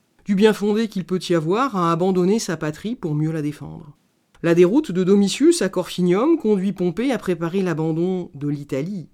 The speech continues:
Cicéron vacille. D'une lettre à l'autre, il change d'avis sur la conduite à adopter. La lettre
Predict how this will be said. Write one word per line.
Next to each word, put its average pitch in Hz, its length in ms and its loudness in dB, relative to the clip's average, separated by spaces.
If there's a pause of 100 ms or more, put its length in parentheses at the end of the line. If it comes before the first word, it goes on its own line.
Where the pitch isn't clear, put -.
(580)
Cicéron 143 420 -8
vacille. 147 580 -8 (460)
D'une 180 160 4
lettre 196 300 2
à 170 80 4
l'autre, 233 400 2 (200)
il 196 120 0
change 220 340 0
d'avis 185 320 2
sur 180 160 -4
la 165 100 -2
conduite 170 440 -4
à 147 100 -2
adopter. 143 460 -6 (1200)
La 196 100 2
lettre 381 320 -2